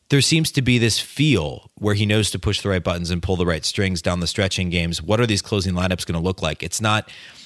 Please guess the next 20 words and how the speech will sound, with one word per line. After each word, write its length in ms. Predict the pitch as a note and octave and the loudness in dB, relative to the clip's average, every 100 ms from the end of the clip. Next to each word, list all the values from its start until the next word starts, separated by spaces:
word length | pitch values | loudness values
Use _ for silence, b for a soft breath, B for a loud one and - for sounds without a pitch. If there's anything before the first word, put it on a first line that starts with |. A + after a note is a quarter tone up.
| B - | B -4
it's 200 | A2+ - | -2 0
not, 260 | A2+ A2+ - | 0 0 -2
you 60 | G#2 | -2
know, 100 | F#2+ | 0
"Here's 260 | A#2 G2+ | 0 2
our 80 | G2+ | 0
crunch 300 | - G2+ - | 0 -2 0
time 180 | F2 D#2+ | -2 -2
five." 680 | - G#2+ D#2 C#2+ D#2 - _ | 0 2 2 -2 -8 -14 _
It's 380 | F#2 F#2 E2+ - - _ | -2 -2 -2 -4 -6 _
who's, 340 | - C#3+ C3+ - _ _ - | 0 0 0 -8 _ _ -2
which 240 | B2 C#3+ | -2 0
lineup 340 | A#2+ A2 G#2+ G2 | 0 2 0 0
is 160 | F2 | -4
playing 320 | - G2+ G2 | -4 -2 0
the 80 | G2 | 0
best 300 | F2 D#2 - | 0 -2 -2
right 120 | E2 | -4
now 120 | F2 E2+ | -2 -4
together, 560 | - D#2+ D#2 E2 A#2+ | -4 -4 -2 -2 -4